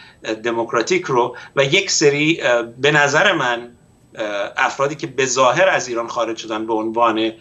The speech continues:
پناهجو یا به عنوان تبعیدی، از همین هم استفاده می‌کنه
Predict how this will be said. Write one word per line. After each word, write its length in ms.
پناهجو 880
یا 120
به 120
عنوان 720
تبعیدی، 840
از 180
همین 300
هم 100
استفاده 520
می‌کنه 500